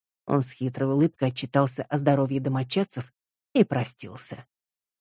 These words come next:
Пора было наведаться в родительский дом, чтобы забрать своих демонят. Пусть обязанностей архимага благодаря новому порядку у меня убавилось, но отцовских прибавилось, и я искренне рад такой замене,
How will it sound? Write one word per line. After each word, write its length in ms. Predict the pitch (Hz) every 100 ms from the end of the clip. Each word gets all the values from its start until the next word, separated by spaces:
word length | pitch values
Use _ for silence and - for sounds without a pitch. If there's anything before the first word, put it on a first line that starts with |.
| _
Пора 240 | 196 160 131
было 240 | 135 135
наведаться 640 | 139 131 131 131 127 - -
в 80 | 170
родительский 680 | 156 139 131 135 127 - 147
дом, 300 | 135 120 - _
чтобы 300 | - - 233
забрать 360 | 151 123 127 127
своих 300 | - 135 127
демонят. 580 | 135 147 135 120 - _ _ _ _ _ _ _ _ -
Пусть 280 | 160 135 143
обязанностей 680 | 139 147 139 147 143 - 143
архимага 840 | 147 - 151 143 131 127 127 - _ -
благодаря 560 | 156 156 156 147 147
новому 380 | 143 139 143 135
порядку 500 | 143 139 139 - 143
у 40 |
меня 260 | 139 135 135
убавилось, 720 | 131 143 165 190 190 202 - _ _ _ _ -
но 160 | 170 139
отцовских 760 | 127 - 143 - - 151 - _
прибавилось, 760 | 170 151 139 117 127 127 127 - _ _ _
и 60 | 247
я 200 | 202 143
искренне 500 | 127 123 - 131 135
рад 240 | 127 123
такой 280 | - 127 135
замене, 600 | 131 147 147 127 123 123